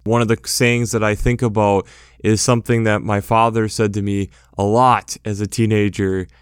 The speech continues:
that talk is cheap. And it's very true. And if you think about it in the science world, saying something without having evidence to back it up is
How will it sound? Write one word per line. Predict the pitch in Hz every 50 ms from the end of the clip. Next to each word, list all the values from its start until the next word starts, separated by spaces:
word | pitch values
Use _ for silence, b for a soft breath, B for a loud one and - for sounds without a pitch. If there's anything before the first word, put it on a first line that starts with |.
| b b b
that | 104 107 -
talk | - 123 123 120 117 107 - - - - _
is | - 107 107 104 104 98 87 - - - _ _ _ _
cheap. | - - 90 85 - - - - - _ _ _ _ _ _
And | - 120 120 123 127 127 127 123 120 110 - - _ -
it's | 127 131 107 -
very | 107 98 123 135 139 143 139 135 123
true. | - - - 131 123 95 78 - - _ _
And | - 127 135
if | 135 -
you | 151 139
think | 139 - 185 180
about | 190 151 147 143 139 135
it | 131 123 -
in | - 139 135 131 127 127 123
the | 123 120
science | - - 139 135 143 147 147 143 135 -
world, | 104 104 104 98 98 98 98 101 101 95
saying | - - - 131 127 139 143 143 139 127
something | - - 120 110 101 - 113 107 104 107
without | 110 110 101 120 120 120 120 -
having | 113 120 117 117 110 110 113 110 - -
evidence | 110 117 113 127 117 117 110 104 - -
to | - 107
back | - 107 101 104 101 -
it | 104 95
up | 104 139 147 117 101 90 - - - - - _ -
is | 127 127 131 135 131 123 110 104 - - - -